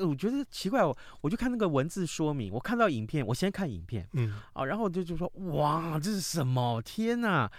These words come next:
Speaker 1: 然后呢，我再看它的文字说明，我不得不佩服那个输入这些文字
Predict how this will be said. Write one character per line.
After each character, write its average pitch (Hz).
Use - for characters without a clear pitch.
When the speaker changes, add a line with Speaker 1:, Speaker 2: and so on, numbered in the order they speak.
Speaker 1:
然 127
后 180
呢， 143
我 107
再 143
看 151
它 143
的 139
文 113
字 131
说 120
明， 98
我 180
不 -
得 -
不 165
佩 180
服 120
那 139
个 120
输 254
入 233
这 160
些 156
文 127
字 151